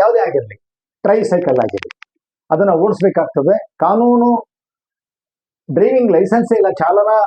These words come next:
ಪರವಾನಗಿನೇ ಇಲ್ಲ ಅಂತಕ್ಕಂಥ ವ್ಯಕ್ತಿ ಓಡಿಸಲೇಬಾರದು. ಇದು ಒಂದೇ. ಎರಡನೆಯದು, ಯಾವುದೇ ಒಬ್ಬ ವ್ಯಕ್ತಿ ತಂದೆ ತಾಯಿ ತನ್ನ ಮಕ್ಕನಿಗೆ ಅರ್ಜೆಂಟ್ ಆಗಿ ಹಾಲು ತರಲಿಕ್ಕೆ, ಕಾಯಿಪಲ್ಯ ತರಲಿಕ್ಕೆ ಅಥವಾ ಸಂಬಂಧಿಗಳನ್ನ ಕರ್ಕೊಂಡ್ ಬರ್ಲಿಕ್ಕೆ, ಔಷಧಿ ತರಲಿಕ್ಕೆ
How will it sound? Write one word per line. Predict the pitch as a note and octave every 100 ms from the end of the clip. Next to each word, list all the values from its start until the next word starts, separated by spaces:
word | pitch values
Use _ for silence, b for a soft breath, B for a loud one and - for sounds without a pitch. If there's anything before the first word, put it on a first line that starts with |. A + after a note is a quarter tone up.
| - _ _ -
ಪರವಾನಗಿನೇ | D#3 A3 A#3 A#3 A#3 G#3+
ಇಲ್ಲ | G#3 F#3+
ಅಂತಕ್ಕಂಥ | F#3+ F3 E3+ E3
ವ್ಯಕ್ತಿ | E3 A3+ D3+
ಓಡಿಸಲೇಬಾರದು. | D#3+ D#3+ D#3+ C3+ C3+ C#3+
ಇದು | A2+
ಒಂದೇ. | A#2+ - - _ _ _ _ _ _ _ _ - -
ಎರಡನೆಯದು, | A3+ B3 A#3+ A#3 A#3 A#3+ - - D3+
ಯಾವುದೇ | G3 A#3+ G3+
ಒಬ್ಬ | G3 G3+
ವ್ಯಕ್ತಿ | G3 F#3 - _ -
ತಂದೆ | F3+ A3+ A3
ತಾಯಿ | D3 G#2 - _ _ -
ತನ್ನ | F3+ F#3+ F3+
ಮಕ್ಕನಿಗೆ | F3+ B3+ A3 D#3 C3
ಅರ್ಜೆಂಟ್ | C#3+ F#3 A#3+ A#3
ಆಗಿ | G#3+ F#3 - _ D#3
ಹಾಲು | F#3 G3
ತರಲಿಕ್ಕೆ, | D3 D3 D3 D#3+ F3 - _ _ _ _ _ - - -
ಕಾಯಿಪಲ್ಯ | F3+ G3+ F#3+ E3+
ತರಲಿಕ್ಕೆ | D3 C#3+ C#3+ D#3+ E3 - _ E3+
ಅಥವಾ | G#3+ G3+
ಸಂಬಂಧಿಗಳನ್ನ | F3 G#3 G#3+ G3+ F3+ E3
ಕರ್ಕೊಂಡ್ | D3+ D#3+ D3+
ಬರ್ಲಿಕ್ಕೆ, | C3 C3 - - - F3
ಔಷಧಿ | G3+ D4 D4 C4
ತರಲಿಕ್ಕೆ | A#3 A3+ A3+